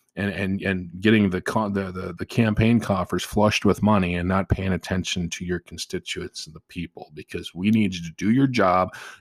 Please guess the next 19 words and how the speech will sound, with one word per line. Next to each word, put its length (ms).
no 200
different 400
than 160
what 200
you 120
would 100
expect 460
us 160
to 120
do 240
every 220
single 340
day 200
and 120
do 200
our 180
jobs 380
at 160
work. 440